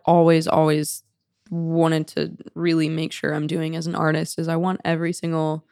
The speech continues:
record that I release, I want it to have, like, its own little world. So it's like, if you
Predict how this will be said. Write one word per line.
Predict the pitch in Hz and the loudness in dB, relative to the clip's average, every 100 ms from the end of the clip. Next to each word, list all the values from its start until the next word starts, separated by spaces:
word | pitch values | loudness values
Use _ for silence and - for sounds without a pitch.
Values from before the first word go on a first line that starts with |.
| _ _ _ _ _ _ | _ _ _ _ _ _
record | - 180 175 165 | -2 -2 -2 -2
that | 165 160 | -2 -2
I | |
release, | 160 160 151 147 208 - - | -2 0 0 0 -2 -6 -8
I | 160 | -4
want | 165 165 | -2 -4
it | |
to | - | -4
have, | 185 175 | -4 -2
like, | 180 170 | -2 -4
its | 175 | -2
own | 170 | 0
little | 165 151 151 | 0 0 0
world. | 143 151 - | 0 0 -2
So | - 151 | -4 -4
it's | 151 - | -4 -4
like, | 160 | -6
if | - - | -6 -4
you | 175 175 175 | -2 0 -2